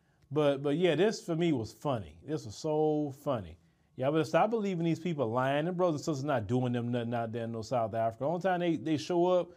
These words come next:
unless they do something racist. Think about it, Julius Malema and the E F F. Only time I ever seen him come out unless somebody doing something racist against black people.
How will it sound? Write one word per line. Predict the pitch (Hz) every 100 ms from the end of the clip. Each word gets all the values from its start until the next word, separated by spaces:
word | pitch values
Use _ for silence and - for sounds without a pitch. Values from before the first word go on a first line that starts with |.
| _ _ -
unless | 131 139
they | 135 143
do | 127 151
something | 165 135 135
racist. | 151 120
Think | 202 185
about | 135 110
it, |
Julius | 156 180 151
Malema | 156 165 160 151
and | 139
the | 165
E | 139
F | 127
F. | 143 90 - _ _ _ _ _ -
Only | 196 240
time | 247 233
I |
ever | 220
seen | - 233
him | 220
come | 208 214
out | 240 220
unless | 202 170
somebody | 208 196 190
doing | 202 185
something | 196 170
racist | 214 269 165 143
against | 180
black | 185 277 262
people. | 123 87